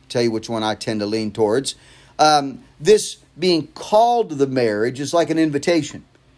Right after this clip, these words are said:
If you're called, you're invited, okay? And he says, "Blessed are, are those who are called to the marriage." Now, this could consist of all those who come to the wedding. That's true. And we believe that could be Old Testament saints who will be in heaven already.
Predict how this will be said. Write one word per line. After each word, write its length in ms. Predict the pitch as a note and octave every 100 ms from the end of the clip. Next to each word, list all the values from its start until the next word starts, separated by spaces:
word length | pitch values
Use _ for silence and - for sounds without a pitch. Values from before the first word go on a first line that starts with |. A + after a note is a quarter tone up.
| _
If 140 | - C3
you're 140 | E3
called, 440 | - G#3 G#3+ F3+ D#3+
you're 140 | E3
invited, 560 | D#3 E3+ E3+ C3 E2+ _ _ -
okay? 340 | A2 C#3+ D3
And 80 | D3+
he 60 | D#3
says, 240 | D#3 C#3
"Blessed 380 | A#2+ F3 G3+ G3
are, 240 | E3 D3+ - _ -
are 100 | D3+
those 200 | F3 E3
who 80 | D#3
are 80 | D3
called 480 | - - G#3 G3
to 60 | F3
the 80 | F3
marriage." 380 | G3+ D#3 G#2+ - - _
Now, 300 | E3 E3 D#3
this 300 | D3 F3 F#3+
could 240 | - F#3
consist 440 | F3+ D#3+ - F#3 F3+
of 120 | D#3+
all 880 | - E3+ F3 G#3 A3 D3+ C3 D#3 D#3+ _ _
those 300 | C3+ E3 E3
who 80 | F3+
come 280 | F#3 F#3+ A#3+
to 80 | A#3
the 100 | D#3
wedding. 300 | C3 G#2+ G2+
That's 240 | B2+ C3+
true. 360 | - A3 E3 - _ _ _ _ _ -
And 340 | D3+ D3 C#3+
we 140 | C#3+
believe 280 | D3 C#3+ C#3
that 200 | C3+ C3
could 120 | C3+
be 120 | A#2+ B2
Old 180 | B2
Testament 500 | B2 C3 - B2+ A#2+
saints 580 | - F#3+ G3 F#3+ - - - _ _
who 380 | C3 C3 B2 B2
will 220 | B2+ B2+
be 200 | B2 C3+
in 60 | C3
heaven 280 | C3+ C#3 C3+
already. 680 | B2 C3+ E3+ F3+ F3 D#3